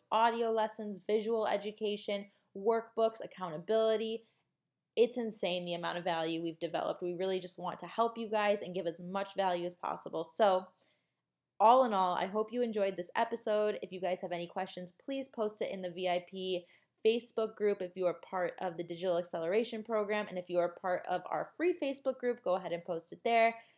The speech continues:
And if you enjoyed this episode, please leave a review. We would be so grateful. And thank you all so much for listening to another episode of the Social Salad Society podcast, and we will see you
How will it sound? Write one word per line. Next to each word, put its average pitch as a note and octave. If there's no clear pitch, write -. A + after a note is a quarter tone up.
And G#3
if G#3
you A#3+
enjoyed C#4
this C#4
episode, B3
please B3
leave A#3
a A#3
review. A3
We G#3+
would G3
be G#3
so A3+
grateful. G#3+
And G3+
thank A#3
you G#3
all G3+
so A3+
much A#3+
for A3+
listening G3
to F#3+
another F#3
episode F#3
of F3
the F3
Social F#3
Salad F3+
Society F3+
podcast, D4
and G3
we F3+
will F3+
see G3
you F#3+